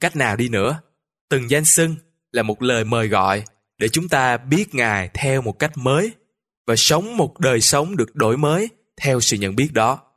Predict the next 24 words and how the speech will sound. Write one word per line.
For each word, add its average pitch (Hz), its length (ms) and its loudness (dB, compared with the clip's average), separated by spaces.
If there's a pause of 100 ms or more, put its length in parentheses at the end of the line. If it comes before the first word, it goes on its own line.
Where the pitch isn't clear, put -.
(1300)
Bây 139 100 0
giờ, 117 240 0 (320)
chúng 156 120 -2
ta 160 80 0
hãy 131 120 0
cùng 117 260 -2
nhau 123 360 0
trở 110 120 2
lại 104 260 2
với 135 80 0
câu 131 160 0
chuyện 98 320 -4
của 104 120 0
Abraham 123 460 -2 (440)
khi 151 80 2
ông 131 180 0
nhận 104 200 -2
biết 156 200 0
một 110 140 -8
danh 127 200 2
xưng 120 320 2
mới 139 200 2
của 117 140 -2
Chúa 131 320 2